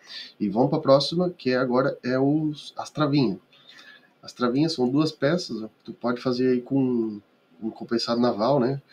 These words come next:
Ou M D F, que seja de um centímetro. Pra quê? Pra quando tu pegar a tua caixa aqui, vai colocar aqui em cima, elas vão travar, né?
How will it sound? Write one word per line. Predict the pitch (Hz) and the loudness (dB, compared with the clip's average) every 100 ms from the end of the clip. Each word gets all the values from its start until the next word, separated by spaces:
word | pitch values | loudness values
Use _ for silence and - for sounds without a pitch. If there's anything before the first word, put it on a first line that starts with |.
| - _ _ - | -20 _ _ -8
Ou | 107 117 | -2 2
M | 120 | 2
D | 101 127 | 2 0
F, | 143 | -4
que | - | -4
seja | - 139 135 | 0 2 2
de | 123 139 - - | 0 0 -2 0
um | 147 | 2
centímetro. | 180 175 175 156 143 - - _ - | 4 2 2 2 2 0 -18 _ -8
Pra | 120 | -6
quê? | 120 120 - _ _ _ _ | -2 -4 -4 _ _ _ _
Pra | 107 | -12
quando | - 131 131 | -4 -2 -2
tu | - | -4
pegar | 135 123 123 | -2 0 0
a | |
tua | 123 127 | -2 -2
caixa | 127 127 139 | -2 -2 -6
aqui, | 143 156 196 _ - - - - - - - _ _ | -4 -2 -2 _ -16 -16 -12 -14 -14 -20 -20 _ _
vai | 110 113 | -8 -6
colocar | 117 123 120 | 0 0 0
aqui | 123 - | -4 -2
em | 147 | 0
cima, | 151 175 143 | 4 6 6
elas | 117 117 | 2 2
vão | 117 135 139 | 2 0 0
travar, | 143 143 135 120 - _ _ _ _ _ _ | 0 4 2 2 -6 _ _ _ _ _ _
né? | 104 120 | -16 -14